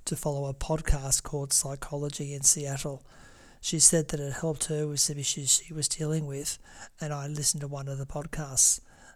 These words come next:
And then after I finished that one, the second one came up and it was called George Floyd Protests, A Systems Perspective, and it got my attention. I'm not sure I will do justice to the podcast, but I'll give it a try.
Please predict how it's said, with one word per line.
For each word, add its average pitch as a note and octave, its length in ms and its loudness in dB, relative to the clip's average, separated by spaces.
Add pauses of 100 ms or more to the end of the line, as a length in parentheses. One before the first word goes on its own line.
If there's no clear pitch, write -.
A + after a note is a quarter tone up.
And D#3 120 -2
then C#3 100 -4
after E3+ 240 -2
I F3 60 0
finished C#3+ 360 0
that D#3+ 200 -2
one, C#3+ 160 -6
the C#3+ 80 0
second D#3+ 400 4
one C#3 180 -8
came C3+ 320 -6
up C3+ 220 -8
and D#3+ 100 -4
it D3 60 -8
was D3 160 0
called C#3 420 -6 (240)
George D#3 400 0
Floyd C#3+ 680 -6 (520)
Protests, C#3+ 720 4
A D#3 40 -2
Systems - 500 6
Perspective, C#3 680 -2 (360)
and D3 120 -4
it C#3+ 60 -4
got C#3 160 -6
my C#3 180 -8
attention. C3 520 -4 (1080)
I'm E3 120 2
not G3 160 2
sure F3 320 4
I D#3 60 2
will D3+ 120 0
do D3 160 -2
justice D3 460 2
to - 100 2
the C#3+ 80 -4
podcast, C#3 560 0
but C#3+ 80 -6
I'll C#3+ 140 -2
give C#3+ 180 -6
it C3+ 80 -6
a C3+ 60 -8
try. C3+ 460 -8